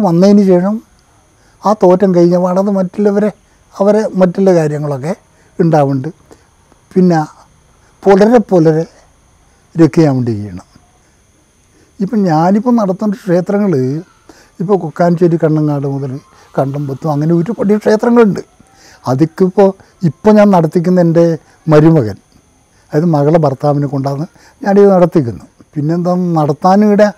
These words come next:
അധികാരപ്പെട്ടവരും അർഹതപ്പെട്ടവരും ഉണ്ട്, പക്ഷെ അവരാരും രംഗത്ത് വരാറില്ല, അവരാ സമൂഹം അംഗീകരിക്കുന്നുമില്ല. പിന്നെന്താ ചെയ്യുക? പക്ഷേ ഇപ്പം നടത്തുന്ന എന്താണെന്ന് പറഞ്ഞു കഴിഞ്ഞാൽ, ഈ പറഞ്ഞ ആള്,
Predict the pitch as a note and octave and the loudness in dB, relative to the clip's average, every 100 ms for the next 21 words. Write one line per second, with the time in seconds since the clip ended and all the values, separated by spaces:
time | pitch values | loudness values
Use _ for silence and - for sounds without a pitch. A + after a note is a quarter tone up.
0 | _ _ D3+ D#3 E3+ F#3 F#3+ F3+ F#3 F#3+ | _ _ 0 2 4 2 0 -2 -2 0
1 | G3+ F#3 D#3 F3+ F3+ F3+ F#3+ F#3+ F#3+ G3+ | 2 2 2 -2 -4 -4 -2 0 2 4
2 | G3+ A#2 - _ _ _ _ D3 A2 C#3 | 2 0 -6 _ _ _ _ -10 -4 -4
3 | B2+ D3 D#3+ D#3 D3 D#3 F3+ D#3+ D3+ E3 | -2 0 2 0 0 -2 -2 0 0 0
4 | D#3+ E3+ G3+ _ _ _ _ _ _ _ | 0 -2 -4 _ _ _ _ _ _ _
5 | _ _ _ _ - D#3+ E3 E3+ D#3 E3 | _ _ _ _ -2 2 2 2 2 2
6 | D#3+ D#3+ D3 D#3 D#3+ C3+ A#2 A#2+ - - | 4 2 2 2 0 0 -4 -10 -12 -12
7 | - - _ - _ _ _ _ - A#2+ | -12 -12 _ -20 _ _ _ _ -8 -6
8 | B2 C3+ C3+ C#3 D3 - _ _ _ _ | -4 -2 -2 -4 -8 -14 _ _ _ _
9 | _ _ _ _ _ _ _ _ _ - | _ _ _ _ _ _ _ _ _ -20
10 | - _ _ _ _ _ - D3 D#3 C3+ | -20 _ _ _ _ _ -8 -2 -2 -2
11 | - C4+ A#3 G3 G3 F#3 D#3+ D#3 D3 C3+ | 0 2 4 2 0 -2 0 0 -2 -4
12 | B2+ B2+ B2+ C3+ _ _ _ D#3 - D3+ | -6 -8 -10 -14 _ _ _ -10 -6 -4
13 | D3+ D3+ E3 - _ _ D#3+ D3 D3 | -2 -2 -4 -10 _ _ -2 0 0